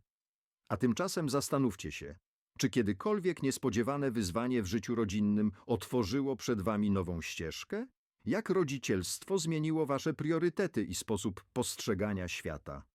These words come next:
Podzielcie się refleksjami w komentarzach.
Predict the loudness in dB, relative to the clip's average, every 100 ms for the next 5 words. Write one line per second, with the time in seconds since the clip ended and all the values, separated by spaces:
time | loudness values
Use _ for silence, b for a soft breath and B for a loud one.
0 | _ -2 2 2 2 -2 -2 -2 0 -2
1 | -2 -2 -2 -2 -4 -2 -2 -2 -4 -6
2 | -10 -14 -20